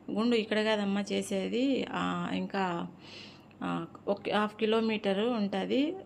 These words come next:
ఆ, గుడి దగ్గరికి రావాల్సిన అవసరం లేదు, ఇంకా ముందే ఉంటుంది, అక్కడికి వెళ్ళండి" అని చెప్పాడు.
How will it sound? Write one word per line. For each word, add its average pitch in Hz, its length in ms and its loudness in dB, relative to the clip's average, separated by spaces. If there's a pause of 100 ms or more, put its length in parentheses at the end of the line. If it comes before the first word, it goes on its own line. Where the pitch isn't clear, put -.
(160)
ఆ, 185 440 -2 (400)
గుడి 208 160 6
దగ్గరికి 233 320 8
రావాల్సిన 214 440 2
అవసరం 202 340 0
లేదు, 196 200 2
ఇంకా 214 240 2
ముందే 208 400 4
ఉంటుంది, 202 540 2
అక్కడికి - 380 -2
వెళ్ళండి" 202 320 4
అని 196 180 0
చెప్పాడు. 180 460 -2